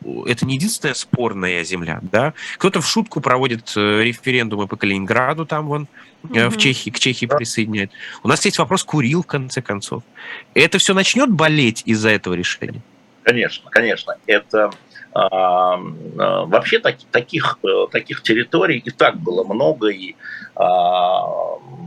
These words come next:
Speaker 3: потому что в Советском Союзе и на Балканах, кстати, эти границы проводились достаточно произвольно. Вот. Э, все, что в-, э, вне Евросоюза, где, да плевать на границы между Францией и Германией, в общем-то, да? Ну, плевать.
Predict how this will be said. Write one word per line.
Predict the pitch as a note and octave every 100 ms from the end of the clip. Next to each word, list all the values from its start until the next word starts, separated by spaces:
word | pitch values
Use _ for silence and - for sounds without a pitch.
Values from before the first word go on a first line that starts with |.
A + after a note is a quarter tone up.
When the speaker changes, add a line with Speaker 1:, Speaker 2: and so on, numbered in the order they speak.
| -
Speaker 3:
потому | G2 G2+ G2+
что | - F2
в |
Советском | - G#2+ - F#2+
Союзе | G2 G#2+ G2 E2+ F2 E2+ -
и | F#2+ F2+
на | G2+
Балканах, | B2 G#2+ - G2 E2+ -
кстати, | - - E2 E2
эти | F2 F2
границы | F2+ F#2 G2 E2 E2+
проводились | - F2 F#2 F2+ D#2+
достаточно | - E2+ - F2 - F#2
произвольно. | F#2+ A2 A#2 F3+ G3 E3+ - - _ _ _ _ - -
Вот. | - G2 G2 F2 - - - -
Э, | G2 G2
все, | - - E3
что | - G#2+
в-, | G#2+
э, | A#2+ A2+ G#2 G2+
вне | G2+ C3+ A#2+
Евросоюза, | G#2+ A2+ G2 G2 - A#2 F#3 A3+ B2+
где, | A2 G2+ G#2 G2+
да | - A#2
плевать | - D3 G#2 -
на | F#2
границы | G#2 G#2 F2 -
между | F2+ D2+
Францией | E2+ G#2+ E2+ - - F#2
и |
Германией, | G#2+ A#2+ A#2 E2+
в | G2
общем-то, | B2+ - - _ -
да? | - A#2 - - _ - - -
Ну, | A2 E3
плевать. | A3 F#3 G2+